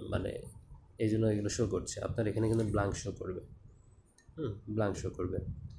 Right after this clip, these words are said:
And ব্ল্যাঙ্ক শো করার পরের ধাপ কী হবে আপনার জন্য, সেটা হলো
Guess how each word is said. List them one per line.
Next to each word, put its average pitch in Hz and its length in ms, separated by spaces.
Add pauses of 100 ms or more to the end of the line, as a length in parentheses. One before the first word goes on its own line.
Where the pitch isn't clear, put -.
(180)
And 104 160
ব্ল্যাঙ্ক 110 240
শো 123 180
করার 120 220
পরের 120 380
ধাপ 117 140 (100)
কী 120 100
হবে 120 240
আপনার 113 280
জন্য, 117 260 (600)
সেটা 120 260
হলো 135 120